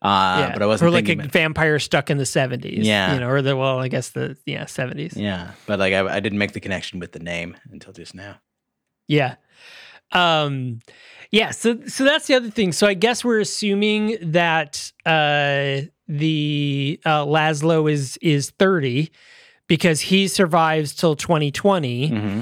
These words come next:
Speaker 2: and we see him as a very old man. Um, so obviously he would be in his eighties or nineties,
Speaker 1: He's, yeah, he's
Speaker 2: uh, at that point.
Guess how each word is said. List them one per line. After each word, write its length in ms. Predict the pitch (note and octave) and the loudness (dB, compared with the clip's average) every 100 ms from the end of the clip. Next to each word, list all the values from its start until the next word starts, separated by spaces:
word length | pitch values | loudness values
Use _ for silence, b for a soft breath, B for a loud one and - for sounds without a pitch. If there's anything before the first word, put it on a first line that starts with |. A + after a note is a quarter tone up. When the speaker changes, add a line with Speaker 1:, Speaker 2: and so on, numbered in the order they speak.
| A#2 - | -4 0
Speaker 2:
and 120 | D#3+ | 2
we 80 | E3 | 2
see 200 | F#3+ F3 | 2 2
him 120 | E3 | 2
as 120 | D3+ | 2
a 60 | D#3 | 2
very 240 | D#3+ D#3 | 2 2
old 240 | D3+ D3 | 2 0
man. 540 | D3+ D3 C#3 C3 C#3 C#3 b b b F3+ | 0 2 2 0 -2 -4 b b b 0
Um, 680 | D#3+ C#3+ C3+ C3 C3 C#3 - | 2 2 0 -2 -4 -6 -10
so 240 | - E3 D3 | 0 2 2
obviously 380 | D3 E3 D3 D#3+ | 2 0 0 0
he 120 | D#3 | 2
would 140 | D#3 | 0
be 140 | C#3+ D3+ | 0 0
in 80 | C#3 | 0
his 200 | A#2+ - - | -2 -6 0
eighties 480 | F3+ G#3 F3 D#3 D#3 - | 2 2 2 0 -2 0
or 140 | C#3 | 2
nineties, 920 | C3+ C#3 E3 G#3 F3 G#3+ A#2 C#3+ - | 2 2 2 2 0 -4 -6 -6 -6
Speaker 1:
He's, 220 | A2+ A#2 - | -6 -8 -4
yeah, 220 | A#2 A#2+ | -2 0
he's 140 | A2+ D3 | 0 0
Speaker 2:
uh, 360 | C#3+ C3+ C#3 - | 2 0 -2 -2
at 180 | D3+ E3+ | 0 0
that 220 | D3 D3 | -2 -4
point. 400 | C#3 A#2+ C3+ | -10 -8 -10